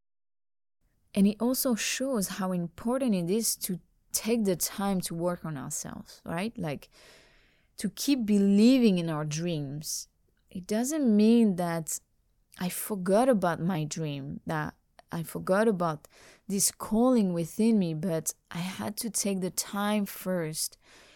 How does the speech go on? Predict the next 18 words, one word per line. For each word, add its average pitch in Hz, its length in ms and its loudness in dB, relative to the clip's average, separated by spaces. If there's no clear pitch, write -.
to - 140 -2
reconnect 202 800 2
with 175 200 -2
my 165 220 -2
deeper 180 440 -2
self - 640 -10
and 156 540 -8
understand 196 1080 2
who 190 160 0
I 165 80 -2
truly 226 560 2
am, 151 420 -4
why 180 480 2
I 208 100 4
want 175 260 0
to - 160 -12
do 170 180 -2
this, 151 440 -8